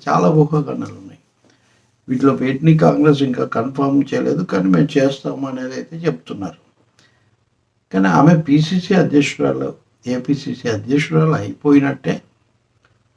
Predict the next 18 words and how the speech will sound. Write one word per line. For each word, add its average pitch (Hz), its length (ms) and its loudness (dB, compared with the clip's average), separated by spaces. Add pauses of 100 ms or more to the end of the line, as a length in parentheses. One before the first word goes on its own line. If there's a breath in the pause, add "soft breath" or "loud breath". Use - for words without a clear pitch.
(240)
అవుతారు 151 520 6
అన్నది 139 380 6
కూడా 147 500 -2
ముఖ్యమంత్రి, 123 680 -6
తెలంగాణ 127 420 -2
ముఖ్యమంత్రి 120 640 -8
రేవంత్ 151 400 2
రెడ్డి 123 400 -2
నిన్న 135 260 0
తన 131 220 -4
ఇంటర్వ్యూలో 123 540 -2
చెప్పారు. 113 400 -10 (160)
ఆ 110 60 -6
ఇంటర్వ్యూలో 131 400 -4
ఇంకా 127 160 -2
చాలా 131 220 -2
విషయాలని 139 500 0
ఎప్పుడన్నా 127 460 -4